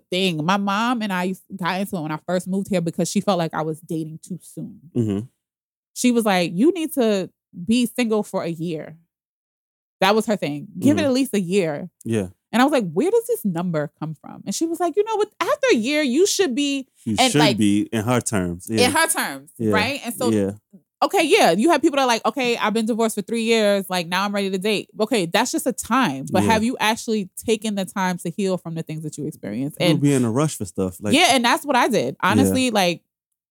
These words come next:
Speaker 1: my, my, God willing, my mom never hears this, but I didn't heal on purpose last year.
Speaker 2: Mm.
Speaker 1: So I was dating, and I think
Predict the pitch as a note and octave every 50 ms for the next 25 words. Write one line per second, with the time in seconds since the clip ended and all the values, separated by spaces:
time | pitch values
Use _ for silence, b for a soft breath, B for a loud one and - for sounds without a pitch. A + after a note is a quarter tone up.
0 | _ - F3 F3 - - F3+ F3+ F3+ - F#3+ F#3+ F#3+ F#3 F3+ - _ _ - F#3+
1 | F#3 F#3 F3+ E3 D#3+ D#3 D#3 D#3 D#3 D3 D3+ D#3 F3+ G3+ G#3+ F#3+ E3+ D#3+ - -
2 | - F3+ F3 F3 D#3+ - - _ _ _ _ _ _ _ _ - F#3 G#3+ B3+ C#4+
3 | B3+ G#3 - A3 C4 C4 A#3 A3+ G#3 G3 F3+ F3+ F#3+ - _ F#3 F#3 F3 - B3+
4 | A#3+ A#3 - - - - - - - - _ _ - - F3 E3 D#3 D#3 G3 F#3+
5 | F3+ E3+ D#3+ E3+ G#3 F#3 F3+ A3 A#3+ A3+ G3 E3+ F3+ F3+ A3 A3 G3 F3+ F3+ F3+
6 | F3 - - - F3+ E3+ F3 F3+ - - F#3+ F#3 F#3 E3+ -